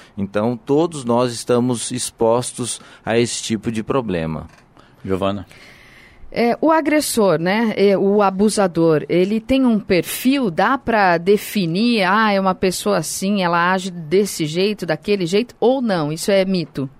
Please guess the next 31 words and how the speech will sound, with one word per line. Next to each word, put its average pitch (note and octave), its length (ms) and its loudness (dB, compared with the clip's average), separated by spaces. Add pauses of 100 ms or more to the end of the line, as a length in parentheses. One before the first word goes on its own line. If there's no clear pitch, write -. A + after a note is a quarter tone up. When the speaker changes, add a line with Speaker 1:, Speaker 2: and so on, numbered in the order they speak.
(200)
Speaker 1:
Isso A2+ 240 -4
é D3 40 0
um D#3 60 2
mito, A2+ 480 0
né? A2 400 0
Porque, A2+ 640 0
é, F#2+ 460 2 (100)
tanto, C3 840 2
é, F2 440 -2 (160)
é, D#2+ 500 -12
pessoas A#2+ 540 0
que A2 240 2
aparentemente A#2+ 800 0
podem A2 340 2
não G#2 260 2
apresentar G2+ 680 -2
algum G#2 360 0
tipo F#2+ 220 -6
de F#2+ 100 -2
alteração, G2+ 840 0 (440)
como A#2 340 2
aquelas A2+ 480 2
que G#2+ 140 -8
são A2+ 240 2
um A2 40 2
pouco B2+ 280 -2
mais A2+ 180 0
agressivas, G#2 720 0
mais G#2 240 0
impulsivas, A#2+ 600 -2
podem, B2+ 380 2